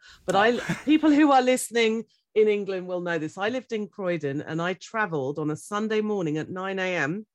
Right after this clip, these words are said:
Speaker 1: to go to Chelsea, which is about fifteen miles away, but that's through London traffic, you know, and then I would drive all the way back, and then I would drive here, there, and everywhere, you know, and then by six o'clock, I'd kind of sit down and I was exhausted.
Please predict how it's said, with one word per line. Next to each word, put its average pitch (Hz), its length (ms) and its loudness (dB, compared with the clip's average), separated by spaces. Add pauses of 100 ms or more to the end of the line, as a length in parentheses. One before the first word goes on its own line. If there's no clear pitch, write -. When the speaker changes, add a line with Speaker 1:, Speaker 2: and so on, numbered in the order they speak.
(560)
Speaker 1:
to - 100 -10
go 160 160 2
to 147 120 -8
Chelsea, 175 720 -4 (320)
which - 240 -6
is 165 80 -2
about 170 280 0
fifteen 190 520 0
miles 165 280 -2
away, 147 160 -2
but 165 160 -4
that's 180 260 -4
through 175 240 -6
London 151 400 -2
traffic, 135 500 -8 (400)
you 208 140 4
know, 180 180 2
and 208 160 2
then 220 120 4
I 247 100 2
would 226 160 -2
drive 190 240 0
all 196 100 -4
the 175 100 -8
way 170 160 0
back, 156 360 -4
and 175 120 -6
then 180 120 -4
I 202 100 -4
would 214 160 -4
drive 180 260 -2
here, 233 280 0
there, 185 300 -2
and 175 100 -4
everywhere, 135 600 -4 (420)
you 185 100 2
know, 165 160 4
and 160 100 2
then 185 140 0
by 180 140 2
six - 360 -8
o'clock, 175 340 -4
I'd 143 160 -4
kind 160 180 -2
of 143 100 -6
sit - 240 -12
down 151 220 -4
and 139 120 -4
I 139 80 -4
was 135 180 -4
exhausted. 135 760 -8